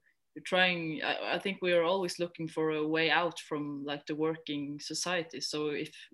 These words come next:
like, with the music, if we don't, we don't play music to earn money on it,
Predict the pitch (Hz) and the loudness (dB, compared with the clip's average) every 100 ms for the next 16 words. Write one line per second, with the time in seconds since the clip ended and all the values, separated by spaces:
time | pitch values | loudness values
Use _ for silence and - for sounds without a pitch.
0 | - 135 175 185 180 165 156 165 180 - | -16 -4 0 0 0 -2 0 0 0 -2
1 | 147 - 160 - - 160 170 175 190 170 | -6 -6 -8 -8 -8 0 4 4 2 -2
2 | - _ - - - - 170 190 196 185 | -8 _ -20 -20 -18 -2 2 4 4 4
3 | 170 170 175 156 - 160 - 143 165 165 | 4 2 0 -2 -2 -2 0 0 2 2
4 | 185 170 147 127 156 | 2 2 0 -2 -8